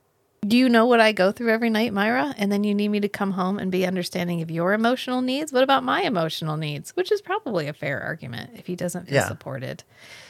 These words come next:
Speaker 1: But
Speaker 2: And he may not get time to just sit down and decompress before, like, she starts
Speaker 1: his
Speaker 2: talking to him. Even if she's just like, "Hey, tell me about your evening. Tell
Speaker 1: Yeah.
Speaker 2: me about your night at work,"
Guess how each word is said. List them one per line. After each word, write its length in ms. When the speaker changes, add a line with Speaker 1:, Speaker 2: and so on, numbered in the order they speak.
Speaker 1:
But 340
Speaker 2:
And 160
he 80
may 160
not 200
get 220
time 420
to 100
just 360
sit 320
down 220
and 120
decompress 720
before, 760
like, 160
she 340
starts 300
Speaker 1:
his 60
Speaker 2:
talking 260
to 120
him. 100
Even 260
if 100
she's 240
just 200
like, 280
"Hey, 140
tell 200
me 100
about 320
your 220
evening. 520
Tell 140
Speaker 1:
Yeah. 140
Speaker 2:
me 60
about 160
your 100
night 200
at 100
work," 360